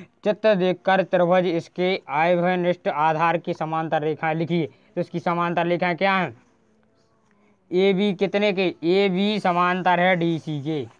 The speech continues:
एबी डीसी इतने लिख देना है, आपका दो नंबर का क्वेश्चन है, हो जाएगा। चित्र को देखिए या ये कर देना आप। नौवां है, जल्दी से स्क्रीनशॉट ले लीजिए। नौवां,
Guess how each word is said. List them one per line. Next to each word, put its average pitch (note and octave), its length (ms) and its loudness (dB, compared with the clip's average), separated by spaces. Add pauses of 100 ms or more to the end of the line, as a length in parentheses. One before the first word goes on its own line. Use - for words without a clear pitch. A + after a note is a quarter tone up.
(280)
एबी F#3+ 500 0
डीसी E3 440 -4
इतने E3+ 240 -2
लिख E3 160 0
देना F3+ 320 0
है, F#3+ 120 2
आपका E3 260 2
दो D#3 160 -2
नंबर E3 300 -2
का D3+ 140 -4
क्वेश्चन D3+ 380 -2
है, E3+ 60 -2
हो D#3+ 140 -2
जाएगा। D3+ 360 0 (360)
चित्र G3 240 0
को F#3+ 160 2
देखिए F#3+ 460 0
या E3 140 4
ये E3 140 0
कर F3 180 0
देना F3+ 300 2
आप। E3+ 140 0 (320)
नौवां F#3 400 4
है, F#3 100 0
जल्दी F3+ 240 0
से E3 240 -4
स्क्रीनशॉट F3 380 -2
ले F3 140 0
लीजिए। F3+ 220 -2
नौवां, F3 360 2